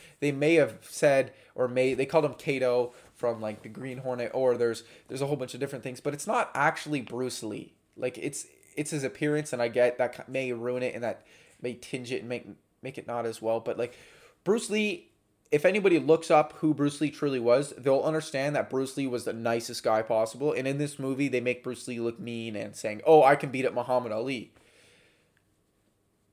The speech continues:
And there's some parts where it's just like,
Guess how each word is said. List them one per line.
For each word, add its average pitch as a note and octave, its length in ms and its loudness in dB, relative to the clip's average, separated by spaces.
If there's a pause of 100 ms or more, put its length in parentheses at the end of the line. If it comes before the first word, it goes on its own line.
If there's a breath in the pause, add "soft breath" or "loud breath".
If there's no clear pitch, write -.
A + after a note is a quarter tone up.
(280)
And D3+ 440 2 (420)
there's F3+ 200 0
some G#3+ 300 4
parts F3+ 360 4
where E3+ 140 2
it's D3+ 240 -6
just D3+ 220 -8
like, B2+ 260 0